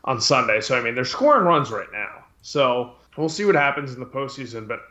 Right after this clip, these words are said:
I would not rush LeMahieu back. I, I think that would be not a good move, especially when we know how foot injuries are.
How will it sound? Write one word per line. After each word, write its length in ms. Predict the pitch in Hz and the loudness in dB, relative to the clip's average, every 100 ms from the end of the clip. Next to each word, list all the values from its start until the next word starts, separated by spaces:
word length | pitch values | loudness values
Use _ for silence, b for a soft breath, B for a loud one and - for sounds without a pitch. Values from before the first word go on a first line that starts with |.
| - | -2
I 100 | 151 | 0
would 160 | 156 139 | 0 0
not 260 | 127 117 | -2 -2
rush 360 | 127 117 - - | -4 -4 -6 -12
LeMahieu 520 | 123 117 110 113 104 | -8 -6 -6 -6 -6
back. 460 | 107 95 69 - - | -4 -4 -6 -14 -6
I, 240 | 117 107 117 | -4 -4 -6
I 40 | |
think 260 | - 143 127 | -6 -6 -4
that 140 | 113 | -4
would 140 | 117 | -4
be 400 | 117 110 110 104 b b b b b - | -6 -6 -8 -16 b b b b b -4
not 240 | 139 143 | 0 0
a 20 | |
good 160 | 135 131 | 0 -4
move, 260 | 139 156 139 | -2 -2 -2
especially 580 | - 135 127 139 135 | -4 -4 -4 -6 -8
when 220 | 120 113 110 | -8 -12 -12
we 120 | 117 | -6
know 300 | 117 123 120 | 0 2 0
how 320 | 110 101 95 | -2 -4 -6
foot 280 | - - 160 | -6 2 4
injuries 520 | 170 160 170 170 147 | 4 2 2 2 2
are. 500 | 165 160 170 180 B | 0 2 0 -2 B